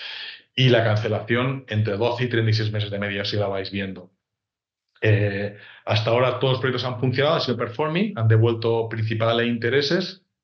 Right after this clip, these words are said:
solo en la excepción que comentábamos de Alhambra, no todos los intereses que debía, pero sí una parte. Eh, pero volvemos a los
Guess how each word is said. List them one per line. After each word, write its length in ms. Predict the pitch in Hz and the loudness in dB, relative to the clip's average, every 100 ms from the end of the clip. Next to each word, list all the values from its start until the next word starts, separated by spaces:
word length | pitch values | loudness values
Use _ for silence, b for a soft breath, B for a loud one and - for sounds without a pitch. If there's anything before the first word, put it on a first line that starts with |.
| _ | _
solo 280 | - - 107 | -4 2 6
en 60 | 113 | 6
la 80 | 110 | 4
excepción 340 | 107 107 110 | 2 0 0
que 100 | 107 | 0
comentábamos 460 | 110 110 110 110 110 | 0 0 0 0 0
de 40 | |
Alhambra, 560 | 120 117 104 - - _ | 0 0 -4 -6 -16 _
no 260 | 104 110 110 | 4 6 6
todos 180 | 113 110 | 6 2
los 40 | |
intereses 300 | 110 107 110 | 0 -2 0
que 100 | 110 | 2
debía, 400 | 110 139 151 - | 4 4 2 -2
pero 140 | 95 | -6
sí 100 | - | -2
una 180 | 104 110 | 4 4
parte. 440 | 123 151 165 175 - B B B B B - | 4 0 -4 -8 -10 B B B B B 0
Eh, 480 | 135 156 - - - | 4 4 2 -6 -4
pero 160 | 113 110 | 4 6
volvemos 320 | 117 131 135 | 6 4 2
a 60 | |
los 360 | 123 110 - | 0 -2 -6